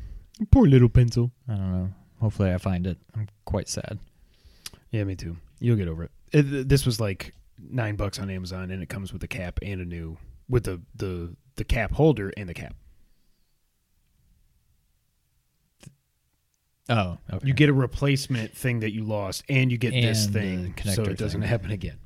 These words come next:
Speaker 2: Okay.
Speaker 1: Um, yeah, we've been gone. Uh, if you're wondering, hopefully you saw the update video slash audio feed thing that I did. Uh,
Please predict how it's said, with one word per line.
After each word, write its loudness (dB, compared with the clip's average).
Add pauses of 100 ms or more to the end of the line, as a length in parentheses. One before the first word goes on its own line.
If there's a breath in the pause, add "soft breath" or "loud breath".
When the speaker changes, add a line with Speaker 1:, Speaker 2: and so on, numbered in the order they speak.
Speaker 2:
Okay. -2 (1200)
Speaker 1:
Um, 10 (1080 soft breath)
yeah, 8
we've 8
been 12
gone. 6 (280 loud breath)
Uh, 2
if -8
you're 0
wondering, 6
hopefully 2
you 2
saw 0
the 0
update 2
video 2 (120)
slash -2
audio 2
feed -2
thing -4
that -4
I -4
did. -6 (380 soft breath)
Uh, 2